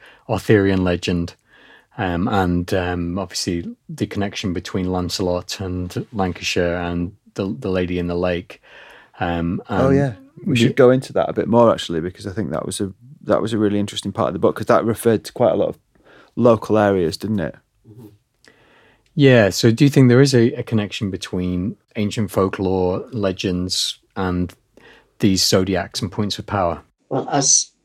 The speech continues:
Speaker 3: as I did mention in the book, uh, Lancashire is supposedly derived from Lancelot's Shire. And the, um,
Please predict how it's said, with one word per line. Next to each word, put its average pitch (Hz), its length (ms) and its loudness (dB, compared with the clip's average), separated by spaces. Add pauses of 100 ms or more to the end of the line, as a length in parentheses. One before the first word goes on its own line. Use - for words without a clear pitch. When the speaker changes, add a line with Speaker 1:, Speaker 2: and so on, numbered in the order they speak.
(320)
Speaker 3:
as 101 140 2
I 104 60 0
did 110 200 -2
mention 92 340 -4
in 90 120 -6
the 87 60 -6
book, 95 400 -6
uh, 90 160 -6
Lancashire 98 600 -4
is 95 220 4
supposedly 98 720 0
derived 92 380 -4
from 95 140 -6
Lancelot's 107 520 -2
Shire. - 380 -4 (1120)
And 110 460 2 (400)
the, 120 300 -2
um, 117 340 0